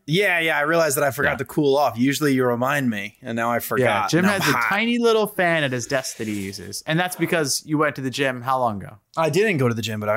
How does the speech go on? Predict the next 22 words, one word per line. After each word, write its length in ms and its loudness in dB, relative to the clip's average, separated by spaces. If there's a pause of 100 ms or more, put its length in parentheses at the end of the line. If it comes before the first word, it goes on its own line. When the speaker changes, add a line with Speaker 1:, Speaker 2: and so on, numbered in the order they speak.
Speaker 1:
happened 220 -2
Speaker 2:
So 60 2
Speaker 1:
to 40 6
be 40 6
Speaker 2:
why 100 4
are 80 2
you 60 0
Speaker 1:
hot. 100 2
Speaker 2:
so 160 2
hot? 460 -2
Speaker 1:
'Cause 140 0
it's 200 2
just 180 -2
hot 240 -2
in 80 -8
here. 320 -8 (400)
Speaker 2:
No, 240 -6
no, 80 -20
no, 0 -
no, 80 -20
no, 300 -20 (100)
no. 60 -20